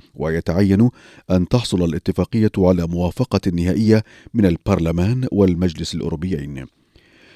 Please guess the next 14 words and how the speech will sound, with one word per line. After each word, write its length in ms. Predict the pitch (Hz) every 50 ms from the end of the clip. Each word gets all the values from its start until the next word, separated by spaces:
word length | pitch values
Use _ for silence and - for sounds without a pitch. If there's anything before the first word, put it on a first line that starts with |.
| _ _ _ _ -
في 220 | 131 123 120 123
أخبار 260 | 110 - - 160 165
الرياضة، 280 | 156 139 135 151 139 139
تتواصل 520 | - 139 - - 113 120 139 - - 123
الاستعدادات 560 | 113 110 - - 101 95 101 98 120 120 -
في 180 | 110 - - 101
مصر 320 | 98 107 113 - 131 113
لاستضافة 500 | 107 101 92 - 98 95 107 117 - 107 - -
بطولة 420 | 98 90 90 - - 120 104 95 - 104
العالم 380 | 90 90 101 107 101 90 90
للجمباز 520 | 92 92 82 92 95 90 87 113 117 101 95
الفني 580 | 90 - - 85 85 90 101 113 123 131 135 -
رجال 380 | 95 95 95 85 104 110 117 113
وآنسات، 640 | 95 95 65 87 85 87 85 - - 107 123 -